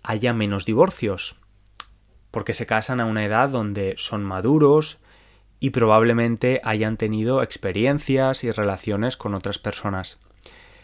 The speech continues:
Sin embargo, no es así. Los españoles cada vez se divorcian más, se divorcian más. De hecho, somos el segundo país de la Unión Europea donde más divorcios se celebran,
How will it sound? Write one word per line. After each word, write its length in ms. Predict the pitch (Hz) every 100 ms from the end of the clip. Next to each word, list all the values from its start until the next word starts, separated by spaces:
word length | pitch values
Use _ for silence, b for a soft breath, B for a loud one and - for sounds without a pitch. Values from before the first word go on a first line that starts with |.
| B B
Sin 220 | - 170
embargo, 540 | 185 143 120 143 - -
no 260 | - 120 120
es 100 | 113
así. 300 | 104 170 196 _ _ _ _ b b _
Los 140 | 117
españoles 680 | 113 - 117 120 139 165 - - -
cada 280 | 143 160 135
vez 260 | 123 151 -
se 220 | - 127
divorcian 600 | 113 107 110 - 131 104
más, 540 | 95 95 90 - - _ _ _ - -
se 180 | - 123
divorcian 480 | 113 107 - 120 101
más. 380 | 101 98 - - B B B B B
De 120 | 113
hecho, 440 | 113 - 160 165 -
somos 480 | - - 139 156 160
el 80 | 151
segundo 460 | 143 127 131 131
país 480 | 131 120 120 113 -
de 220 | - 110
la 100 | 101
Unión 240 | 95 101 131
Europea 600 | 156 131 - 95 127 180 - b b b b
donde 480 | 117 127 160 170 175
más 240 | 147 139
divorcios 500 | 147 123 120 - 143
se 140 | - 113
celebran, 540 | - 92 90 87 -